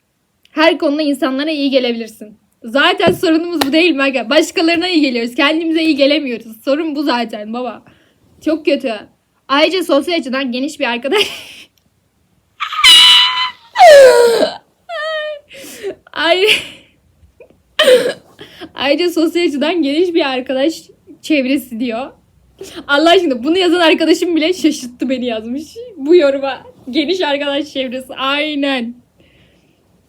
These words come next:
Çok komik. Çok komikti yani. Hiç güleceğim yoktu. Kardeşim tişörtünü al-, çaldım. Nasıl? Hogwarts. Hogwarts'taki evinizi aşağı yazın.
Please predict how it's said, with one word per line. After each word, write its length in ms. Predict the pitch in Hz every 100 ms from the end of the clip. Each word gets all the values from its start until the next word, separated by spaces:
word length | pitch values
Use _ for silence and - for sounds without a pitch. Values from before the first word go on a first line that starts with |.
| _ _ _ _ _ _
Çok 260 | - 247
komik. 300 | 294 247 226 _ _ _ _ _
Çok 240 | - 233 233
komikti 380 | 226 220 - 226
yani. 360 | 220 208 220 _ _ 269
Hiç 200 | 269 254
güleceğim 440 | 269 254 269 262
yoktu. 360 | 254 247 240 220 269
Kardeşim 420 | 254 240 247 254 277
tişörtünü 520 | - 240 247 262 247
al-, 180 | 240 226
çaldım. 400 | 233 220 220 240
Nasıl? 300 | 247 240 240 _ _ _ _ _
Hogwarts. 520 | 247 247 240 240 _ _ _ _ 262
Hogwarts'taki 500 | 254 277 240 269 277
evinizi 320 | 262 269 254
aşağı 340 | 269 269 247
yazın. 340 | 240 214 214